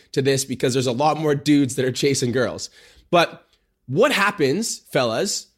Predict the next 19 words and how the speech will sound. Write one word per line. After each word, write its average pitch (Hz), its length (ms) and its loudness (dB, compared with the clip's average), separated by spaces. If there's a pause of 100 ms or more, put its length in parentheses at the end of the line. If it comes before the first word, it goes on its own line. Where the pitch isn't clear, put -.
(120)
when 139 520 2 (280)
you, 139 480 0
uh, 120 360 -2
overinvest 196 840 2
yourself 127 500 -4
into 131 220 -2
a 117 40 -2
girl 127 240 -4
and 127 120 -2
you 123 80 -2
really 190 380 -2
like 151 240 -4
her, 208 120 0
so - 140 -10
you 156 60 -6
end 156 100 -4
up 139 80 -6
chasing 151 440 -4
her, 151 260 -4